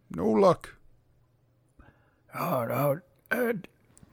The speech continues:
Speaker 2: I, I don't know if, I don't think we had a chance to talk about this, but the, the, the red-eyed, uh, farmer was probably,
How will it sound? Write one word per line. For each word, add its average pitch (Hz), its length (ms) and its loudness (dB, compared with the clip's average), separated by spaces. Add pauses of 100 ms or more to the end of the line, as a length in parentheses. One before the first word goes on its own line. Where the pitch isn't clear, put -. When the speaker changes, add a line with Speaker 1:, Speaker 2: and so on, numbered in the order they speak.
(340)
Speaker 2:
I, - 80 2
I 294 160 6
don't 226 100 6
know 170 140 6
if, - 240 -4 (280)
I - 80 -8
don't 165 120 -4
think 202 140 2
we 151 100 0
had 147 140 4
a 123 40 -4
chance 143 280 -2
to - 100 -2
talk - 300 2
about - 280 2
this, 143 200 0
but 139 200 -2
the, 147 320 2
the, 143 400 0 (240)
the 151 100 0
red-eyed, 165 720 4
uh, 143 400 2
farmer 165 540 6
was 120 140 0
probably, 143 680 0